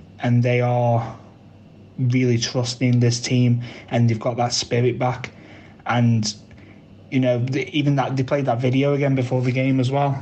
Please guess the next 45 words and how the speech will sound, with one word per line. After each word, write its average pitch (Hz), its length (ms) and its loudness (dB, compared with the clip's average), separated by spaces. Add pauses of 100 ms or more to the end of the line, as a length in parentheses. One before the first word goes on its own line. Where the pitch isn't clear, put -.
which 127 160 0
obviously 127 300 0
got 123 140 -2
everybody 120 360 2
going. 135 440 0 (320)
I 120 80 -4
think 131 500 -2
everything 143 340 0
the 135 80 4
club's 127 360 0
doing 135 240 2
at 131 80 0
the 123 80 2
minute 127 460 2
is 117 80 0
just, - 520 -4 (460)
it's 123 140 -6
getting 135 320 0
us 127 120 2
on 127 180 2
side, 123 520 0 (160)
whether 127 280 0
that's 123 320 -2
on 143 200 -2
the 135 80 2
pitch 135 360 -4
or 123 140 2
off 131 160 -2
the 127 80 -2
pitch. 135 440 -4 (400)
<clears throat> - 960 -4
Even 139 640 2 (500)
at 131 80 0
the 135 80 0
end 127 140 2
of 120 80 2
the 120 60 2
game, 131 460 2
you 135 100 0
know, 127 100 0
they 120 100 0
played 123 260 0
the 120 60 -4
song, 123 340 2
so 120 300 0